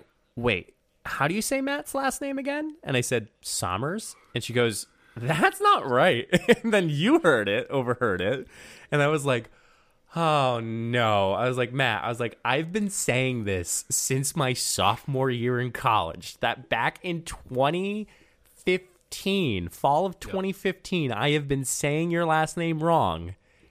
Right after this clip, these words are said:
Speaker 1: and I find out just now." And I had to, well, not saying this is alcoholically, but I had to take a shot that night because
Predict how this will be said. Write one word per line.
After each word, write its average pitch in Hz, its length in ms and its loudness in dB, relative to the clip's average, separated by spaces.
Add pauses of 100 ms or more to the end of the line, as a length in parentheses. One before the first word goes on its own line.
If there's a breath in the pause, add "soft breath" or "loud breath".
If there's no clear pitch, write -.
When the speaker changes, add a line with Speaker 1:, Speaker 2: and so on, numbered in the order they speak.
(100)
Speaker 1:
and 123 140 0
I 113 100 2
find 135 440 -2
out 113 360 2 (500)
just 101 360 0
now." 110 420 -2 (480 loud breath)
And 117 540 2
I 110 420 2
had 104 260 0
to, 90 600 -4
well, 90 240 2
not 107 240 0
saying 92 240 -4
this 87 140 -8
is 85 100 -6
alcoholically, 87 720 -4
but 85 180 -2
I 90 80 0
had 95 120 -4
to 87 40 -14
take 87 160 -6
a - 40 -16
shot - 260 -8
that 76 100 -6
night 78 220 -10
because 87 460 -6